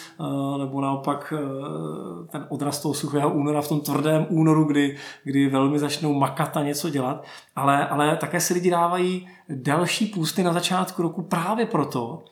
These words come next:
aby nějak s Pánem Bohem, eh, se dostali znovu na hlubinu v tom vz-, vztahu s, eh, s ním a, a revidovali to, co pro daný rok Pán Bůh pro ně má. A, a v tom nějakým způsobem, eh,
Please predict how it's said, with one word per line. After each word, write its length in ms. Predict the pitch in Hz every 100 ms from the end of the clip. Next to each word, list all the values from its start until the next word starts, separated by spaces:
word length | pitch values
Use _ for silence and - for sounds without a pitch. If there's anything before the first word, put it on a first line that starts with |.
| _ _ -
aby 160 | 123
nějak 160 | 165 180
s 120 | -
Pánem 380 | 175 196 240 226
Bohem, 360 | 202 185 202 196
eh, 640 | - - - 160 170 170
se 140 | 180 185
dostali 420 | 175 - 202 196
znovu 300 | 156 170 226
na 100 | 196
hlubinu 580 | 160 156 143 127 196 - -
v 60 | -
tom 180 | 156
vz-, 240 | 156 - -
vztahu 340 | - 151 143
s, 120 | 156
eh, 200 | - 156
s 260 | 139 - -
ním 260 | 160 143 147
a, 240 | 156 156 - - -
a 100 | 151
revidovali 480 | 170 220 233 220 214
to, 140 | 208
co 320 | 202 - 214
pro 280 | 247 185 170
daný 320 | 160 202 190
rok 360 | 147 135 175 - - _
Pán 300 | - 147 175
Bůh 220 | 185 196 196
pro 180 | 175
ně 140 | 170 170
má. 360 | 156 151 147 - _ _ _ _ _ _ _ _ _ _
A, 220 | 131 123 120
a 200 | 127 -
v 140 | -
tom 160 | 214 247
nějakým 360 | 233 220 214
způsobem, 600 | 208 214 - 214 208 208
eh, 80 | 233